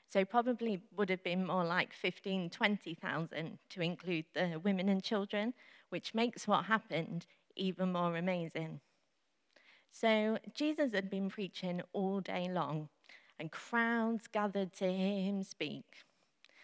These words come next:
Now, the disciples wanted to send them away at lunchtime to get something to eat, but Jesus had a better idea. "You give them something to eat," he challenged the disciples. In John six nine, it tells us that there was a boy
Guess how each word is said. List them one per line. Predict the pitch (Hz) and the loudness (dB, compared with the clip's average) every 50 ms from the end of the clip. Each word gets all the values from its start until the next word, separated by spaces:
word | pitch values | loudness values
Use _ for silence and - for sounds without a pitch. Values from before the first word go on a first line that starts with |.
| - _ - | -20 _ 2
Now, | - 214 214 | 6 6 6
the | 214 226 | 6 6
disciples | 208 214 214 214 233 277 294 311 285 - - 156 151 170 151 - - | 2 0 -2 0 2 2 2 2 2 0 -2 0 0 0 -2 -2 0
wanted | 208 190 196 196 - 190 170 | 2 2 2 0 -2 -4 -8
to | - - | -10 -12
send | - - 196 190 196 185 | -8 -6 -4 -2 -2 -2
them | 185 190 190 185 | -2 -2 -2 -2
away | 185 185 190 214 240 233 190 | -2 0 0 0 0 0 -2
at | - - | -4 -4
lunchtime | 160 156 - - - - - 151 143 135 165 | -6 -6 -6 -6 -8 -6 -4 -4 -4 -4 -4
to | - - | -8 -10
get | - - - - | -10 -12 -12 -12
something | - - - - - - - - | -12 -12 -8 -6 -6 -6 -8 -8
to | - - 139 | -10 -8 -4
eat, | 151 165 135 202 220 - _ - - - - - - - _ - | -4 -4 -4 -6 -10 -12 _ -20 -20 -20 -20 -20 -20 -14 _ -4
but | 175 156 | -4 -2
Jesus | - - 226 262 247 - 208 196 | 0 0 0 2 2 2 2 2
had | - 165 151 | 2 0 0
a | 160 165 | 0 0
better | 151 190 220 214 - - 175 160 | -2 -2 -2 -2 -4 -4 -2 -2
idea. | 156 156 151 147 131 110 165 151 147 151 - _ _ _ _ _ _ _ _ _ _ _ _ _ _ _ - - _ _ _ - | -2 -2 -2 0 0 0 2 0 -2 -4 -8 _ _ _ _ _ _ _ _ _ _ _ _ _ _ _ -20 -20 _ _ _ -2
"You | 240 294 339 381 | 2 2 4 4
give | 370 - 262 208 - | 4 4 2 2 2
them | - 185 170 160 147 | 2 -2 -2 -2 -2
something | - - 185 156 - - 196 170 160 160 | -4 -4 -4 -4 -4 -4 -4 -2 -2 -2
to | - 196 180 170 | -2 0 0 0
eat," | 165 - 143 160 - _ _ _ - | 0 -2 -4 -8 -8 _ _ _ -16
he | - - 175 | -10 -10 -8
challenged | - - 190 175 165 160 170 170 156 - | -4 0 0 0 0 0 -4 -6 -6 -4
the | 165 165 | -4 -4
disciples. | - 165 147 - - - 151 156 - - 185 165 151 127 131 180 - - - _ _ _ _ _ _ _ _ _ _ _ _ _ _ _ _ _ _ _ _ _ _ _ _ _ _ _ _ _ | -4 -6 -14 -8 -4 -4 -4 -4 -4 -4 -4 -4 -4 -4 -8 -12 -14 -16 -18 _ _ _ _ _ _ _ _ _ _ _ _ _ _ _ _ _ _ _ _ _ _ _ _ _ _ _ _ _
In | - 214 214 214 | 2 4 4 6
John | - 254 277 302 302 302 | 6 6 6 6 6 2
six | 262 - - 196 - - - - | -2 -2 -2 -2 -2 -2 -6 -2
nine, | - 190 170 165 160 160 170 180 160 151 - - | 2 2 4 4 2 0 -2 -2 -4 -4 -6 -4
it | 196 185 175 | -4 -4 -4
tells | - - 240 233 233 226 202 - - | -2 2 4 4 4 4 2 0 0
us | 156 151 160 156 - - | 0 0 -2 -4 -6 -6
that | 175 - | -4 -2
there | - 190 185 | 0 0 0
was | 180 180 | -2 -4
a | 180 - - | -8 -8 -4
boy | 247 247 240 190 160 151 135 156 | -4 -2 0 0 -2 -2 -4 -8